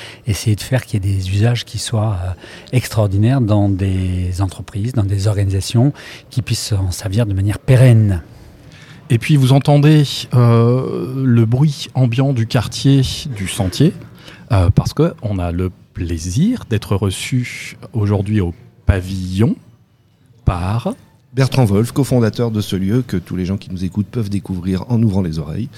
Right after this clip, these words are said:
Speaker 3: qui est un lieu consacré à la réalité virtuelle.
Speaker 2: On va parler de réalité virtuelle, on va essayer de dépasser les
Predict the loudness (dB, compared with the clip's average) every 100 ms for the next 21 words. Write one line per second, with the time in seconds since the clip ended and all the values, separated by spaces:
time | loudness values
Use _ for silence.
0 | -20 -20 -20 -12 -10 -10 -12 -10 -8 -10
1 | -10 -6 -6 -6 -14 _ _ _ _ 4
2 | 6 6 2 0 0 -2 -4 -6 -4 -6
3 | -12 -20 -20 -8 0 4 4 4 4 4
4 | 4 2 2 2 2 0 2 4 4 2
5 | 2 4 4 2 2 2 4 4 2 2
6 | 2 2 -2 -2 -2 0 -4 -8 -2 4
7 | 6 6 6 6 4